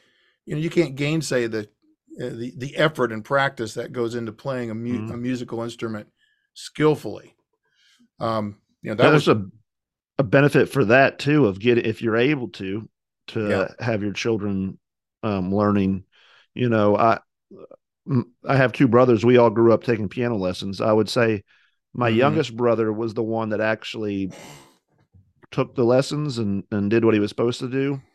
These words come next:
Speaker 1: Mm-hmm.
Speaker 2: I, I was, uh, the guy that, "Well, I like, yeah, I like your books that you want me to learn, but let me figure out stuff and play what I wanna play."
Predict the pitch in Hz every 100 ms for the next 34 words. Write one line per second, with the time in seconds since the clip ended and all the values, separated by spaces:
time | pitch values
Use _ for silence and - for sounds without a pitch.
0 | _ _ _ 120 120 120 135 127 123 -
1 | - 135 139 131 120 127 123 120 117 113
2 | 107 101 98 101 110 101 95 90 - _
3 | _ _ _ _ _ _ - 120 117 113
4 | 95 - 120 127 185 - 151 127 160 190
5 | 147 120 151 - 139 120 110 107 101 95
6 | 107 123 117 120 147 143 127 - 127 117
7 | 104 - 123 110 110 104 113 104 101 107
8 | 104 92 120 98 92 92